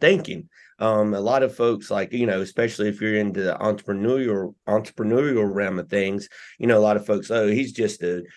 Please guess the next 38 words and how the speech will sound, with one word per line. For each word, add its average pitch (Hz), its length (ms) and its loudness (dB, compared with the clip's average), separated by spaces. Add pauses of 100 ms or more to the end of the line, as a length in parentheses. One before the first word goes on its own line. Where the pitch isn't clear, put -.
(220)
visionary, 95 1000 2
you 90 160 -6
know, 92 220 -2
wishful 101 580 -4
thinker. 104 400 0
He's 95 220 -6
got 113 260 0
this 101 220 -6
dream 113 440 0
of, 92 140 -6
like, 92 240 -4
impacting 104 540 -4 (420)
the 92 260 -6
world." 95 540 0 (320)
Well, 120 160 4
you 120 160 0
know 139 240 -2
what, 156 340 -2
man? 143 460 -2 (380)
The 104 160 0
vision, 110 800 2 (360)
and 117 140 2
I, 131 140 4
and 113 200 0
I, 143 220 -2
I 147 120 0
tell 180 280 0
people 104 360 -6
this, 87 380 -2
and 101 200 -2
they, 107 160 2
they 113 240 0
sometimes 131 640 -6
get 131 220 -2
some 123 220 -2
kind 127 220 0
of 117 100 0
way. 131 360 0